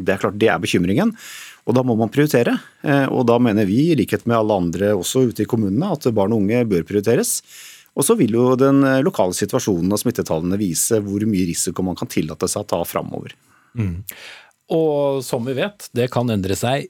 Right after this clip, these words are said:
Speaker 2: veldig raskt. Så ditt råd til kommunene er åpne opp lite?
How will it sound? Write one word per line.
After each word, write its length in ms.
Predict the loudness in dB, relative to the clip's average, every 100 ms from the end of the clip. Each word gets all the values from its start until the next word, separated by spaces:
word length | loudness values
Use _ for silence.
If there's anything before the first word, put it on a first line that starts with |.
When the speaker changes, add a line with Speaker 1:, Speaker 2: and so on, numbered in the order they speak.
| -10
Speaker 2:
veldig 840 | -6 0 0 0 -6 -2 2 2
raskt. 300 | 2 -2 -6 0
Så 240 | 0 0
ditt 600 | -4 -4 -2 -4 -6 -8 -4
råd 600 | -2 0 0 -2 -6 -4
til 180 | -2 -2
kommunene 540 | 0 0 0 0 -2
er 640 | -2 -2 0 2 0 -2 -6 -2
åpne 300 | -2 0 -4
opp 80 | -2
lite? 400 | -4 -4 -8